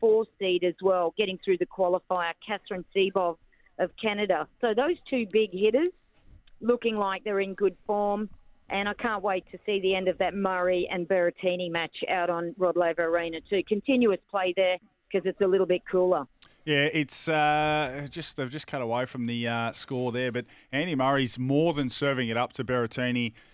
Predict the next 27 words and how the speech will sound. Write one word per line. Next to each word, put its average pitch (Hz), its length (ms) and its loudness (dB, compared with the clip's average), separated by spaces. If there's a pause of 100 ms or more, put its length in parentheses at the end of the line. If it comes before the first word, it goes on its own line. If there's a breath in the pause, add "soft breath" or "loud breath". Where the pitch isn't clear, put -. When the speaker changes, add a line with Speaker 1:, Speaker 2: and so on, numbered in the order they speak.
(140 soft breath)
Speaker 2:
at 117 160 -2
the 117 60 -4
moment, 120 400 0
so 127 100 -8
that's 127 200 -2
certainly 123 560 -4
a, 120 180 -4
a 123 100 -4
great 127 260 -2
game. 123 200 0
Murray 135 300 2
won 127 200 -2
the 117 40 -4
first 123 300 -2
set - 160 -4
six - 340 -6
three, 127 360 0
and 117 80 0
he's, 117 320 -4
uh, 123 680 0
he's 120 280 -8
broken 147 440 -2
serve. 131 320 0
He's 113 140 -4
up 131 160 -2
four 127 240 -2
three 120 320 -2